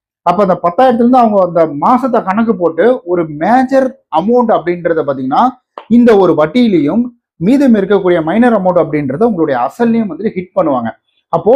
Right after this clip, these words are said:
நாட்கள் போக போக தான் உங்களுக்கு என்ன ஆகும் அப்படின்னு கேட்டீங்கன்னா உங்களுடைய அசல் அமௌண்ட்ல இருக்கக்கூடிய தொகை குறையும். அதனாலதான் சொல்லுவாங்க ஒரு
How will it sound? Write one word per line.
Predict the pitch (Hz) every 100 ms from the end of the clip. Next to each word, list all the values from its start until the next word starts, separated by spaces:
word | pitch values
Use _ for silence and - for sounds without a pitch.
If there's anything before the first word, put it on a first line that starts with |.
| 262
நாட்கள் | 147 233 240 - 190 175
போக | 185 247 254 240 196
போக | 196 175 131
தான் | 110 104 170 254 - _ _ 180
உங்களுக்கு | 214 190 160 190
என்ன | 240 247
ஆகும் | 214 202
அப்படின்னு | 151 175 190 156
கேட்டீங்கன்னா | 135 120 180 247 208
உங்களுடைய | 208 214 170 190 202 156
அசல் | - 277 269
அமௌண்ட்ல | 254 233 202 185
இருக்கக்கூடிய | 175 151 180 226
தொகை | 156 196 202
குறையும். | 160 131 - 131
அதனாலதான் | 156 156 208 190
சொல்லுவாங்க | 160 160 131 - _ _ _
ஒரு | 139